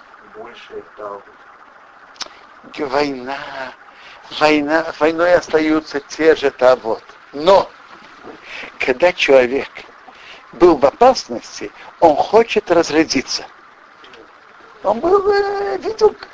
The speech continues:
Speaker 2: видел смерть перед глазами, он хочет разрядиться. И,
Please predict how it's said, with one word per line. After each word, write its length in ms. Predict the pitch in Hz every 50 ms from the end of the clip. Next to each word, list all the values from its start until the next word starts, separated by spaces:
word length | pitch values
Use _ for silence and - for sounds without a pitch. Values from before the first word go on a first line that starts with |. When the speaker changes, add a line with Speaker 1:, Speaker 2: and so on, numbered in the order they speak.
| - - - -
Speaker 2:
видел 240 | 269 302 415 392 -
смерть 380 | - - 262 320 330 311 -
перед 240 | - - 262 269 240
глазами, 440 | 226 240 254 247 - 214 214 202 220
он 100 | 247 233
хочет 280 | - 302 302 - - 262
разрядиться. 680 | 247 240 202 214 233 220 165 151 147 - - - - -
И, 540 | - - 254 339 403 427 453 440 440 427